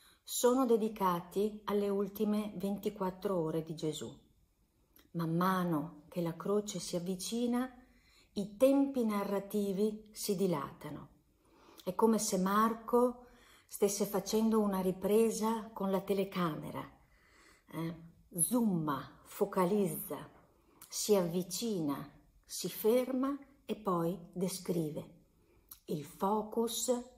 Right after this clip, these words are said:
il centro è la croce di Cristo.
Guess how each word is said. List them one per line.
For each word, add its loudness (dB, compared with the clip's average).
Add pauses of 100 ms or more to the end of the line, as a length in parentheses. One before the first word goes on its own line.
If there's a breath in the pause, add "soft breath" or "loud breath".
(120)
il -2
centro 0 (420 loud breath)
è 0 (200)
la -2
croce -4
di -2
Cristo. -8